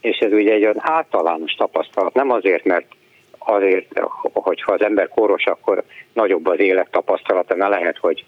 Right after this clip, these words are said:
azok fals tapasztalatok. De azt kell mondanom, hogy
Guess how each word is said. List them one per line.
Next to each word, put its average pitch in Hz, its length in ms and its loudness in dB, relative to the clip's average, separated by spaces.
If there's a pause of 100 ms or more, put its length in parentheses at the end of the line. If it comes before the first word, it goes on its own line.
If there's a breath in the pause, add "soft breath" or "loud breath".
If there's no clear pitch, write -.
(140)
azok - 280 -2
fals 76 320 -2
tapasztalatok. - 760 -6 (540 loud breath)
De 104 380 0 (720)
azt 165 220 -4
kell 113 160 0
mondanom, 139 540 2
hogy 117 260 0